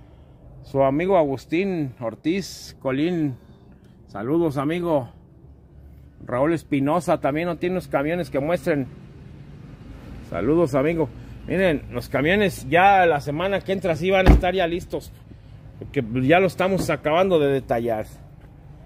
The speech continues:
Vean qué chulada de Buick Enclave. Valente Moreno. Valente Moreno. Aquí no está vacilando. Dak Vázquez Muñoz dice que cuánto por el chiquito, dice.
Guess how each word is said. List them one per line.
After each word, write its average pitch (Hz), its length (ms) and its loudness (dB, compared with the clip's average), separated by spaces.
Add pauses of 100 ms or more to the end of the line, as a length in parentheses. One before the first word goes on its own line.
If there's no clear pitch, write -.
(140)
Vean 214 160 -6
qué 262 140 2
chulada 190 460 6
de 151 100 4
Buick 190 180 -4
Enclave. 160 560 0 (760)
Valente 180 360 0
Moreno. 175 600 2 (2500)
Valente 151 400 -2
Moreno. 147 800 0 (1800)
Aquí 135 200 -10
no 170 60 0
está 175 180 0
vacilando. 156 680 0
Dak 165 200 0 (180)
Vázquez 139 500 -6
Muñoz 127 680 -4
dice 165 220 -6
que 131 120 -8
cuánto 165 280 -2
por 127 140 0
el 120 100 -6
chiquito, 147 560 -4
dice. 135 420 -4